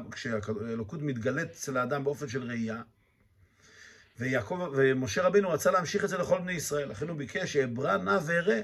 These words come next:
ואראה הכוונה גם שהוא יראה את זה לכל בני ישראל.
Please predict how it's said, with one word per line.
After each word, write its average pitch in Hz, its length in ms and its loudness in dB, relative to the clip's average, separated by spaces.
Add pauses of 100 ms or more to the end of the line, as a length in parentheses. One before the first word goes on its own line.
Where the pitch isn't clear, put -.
(400)
ואראה 147 240 0
הכוונה 180 260 -2
גם 196 160 4
שהוא 170 240 -6
יראה 160 320 6
את 208 80 10
זה 196 100 2
לכל 226 260 4
בני 214 140 4
ישראל. 113 380 -4